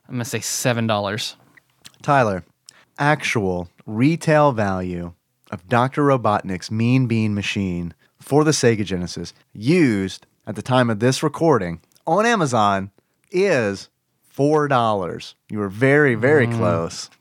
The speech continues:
Speaker 1: Yep.
Speaker 2: Um, there's also, I think you can buy a new copy on Amazon for way too much money.
Speaker 1: Oh,
Speaker 2: So
Speaker 1: yeah, of course.
Speaker 2: if that, if
Speaker 1: Uh, of
Speaker 2: that's your
Speaker 1: course.
Speaker 2: thing, you can get that there
Speaker 1: God.
Speaker 2: too.
Speaker 1: I don't think there, I don't think there exists a game that I'd be like, "Yeah, okay,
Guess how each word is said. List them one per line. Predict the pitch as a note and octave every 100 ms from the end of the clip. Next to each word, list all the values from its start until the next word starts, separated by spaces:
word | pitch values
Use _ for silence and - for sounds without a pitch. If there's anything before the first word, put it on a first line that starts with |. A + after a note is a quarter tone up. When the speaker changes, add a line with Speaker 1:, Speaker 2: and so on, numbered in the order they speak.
| -
Speaker 1:
Yep. | G#2+ - _ _ -
Speaker 2:
Um, | A2 A2 A2 G#2+ G#2+ - _
there's | D#3+ C#3 C3+ C3
also, | C3+ -
I | C#3
think | D3
you | D3+
can | C3+
buy | A#2 A#2
a | A2 G2
new | G2+ B2
copy | C3 D3+ D3+ F#3
on | G#3
Amazon | F3 F3 E3+ E3+ E3+ E3
for | - A#2+ A2+
way | A2+ A#2
too | -
much | G2+ - -
money. | - - G2+ - -
Speaker 1:
Oh, | A#2+
Speaker 2:
So | A2+ A2+
Speaker 1:
yeah, | F#3+
of |
course. | - F3 A#2+ D3
Speaker 2:
if | B2
that, | E3 E3+
if | D#3
Speaker 1:
Uh, | D3
of |
Speaker 2:
that's | D#3+ F3 -
your | G#3+
Speaker 1:
course. | G3+
Speaker 2:
thing, | A#3+ G3+ D#3 D3+ - - - -
you | C#3+
can | C#3 C3+
get | C3 -
that | A2+ G#2
there | G2+
Speaker 1:
God. | G#2 A2+ G#2+
Speaker 2:
too. | - - _ _ _ _ _ _
Speaker 1:
I | -
don't | C3
think | B2 A#2+
there, | G2+
I |
don't | A#2+ C#3
think | C3 C3
there | B2+
exists | A2 G#2+ A2 G#2 -
a | C3
game | A2+ A2 G#2+
that | G#2+
I'd | G#2+
be | G#2+
like, | A2 B2+
"Yeah, | C4+ G#3+ F3
okay, | G#3+ C#3+ D3+